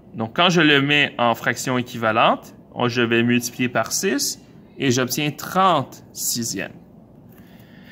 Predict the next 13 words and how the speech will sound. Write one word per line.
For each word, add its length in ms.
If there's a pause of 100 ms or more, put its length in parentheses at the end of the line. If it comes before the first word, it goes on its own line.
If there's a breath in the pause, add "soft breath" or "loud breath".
(140 loud breath)
Une 160
fois 180
que 40
j'ai 160
converti 580
en 140
sixième, 560 (160)
je 140
vais 180
multiplier 480
par 240
six 560 (100)
partout. 440